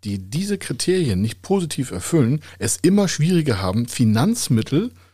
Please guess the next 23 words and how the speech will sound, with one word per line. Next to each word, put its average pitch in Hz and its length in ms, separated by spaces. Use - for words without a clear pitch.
geschweige 113 400
denn 90 140
Fördermittel 98 540
zu - 140
bekommen. - 420
Das - 180
ist 143 220
jetzt 151 180
schon 131 380
so. 117 300
Aber 92 180
es 98 140
fällt 180 280
noch 160 60
nicht 135 140
so 95 140
auf, 196 360
weil 113 120
noch 117 100
nicht 127 240
alle 185 400
Finanzmittel 123 720
diesen 127 400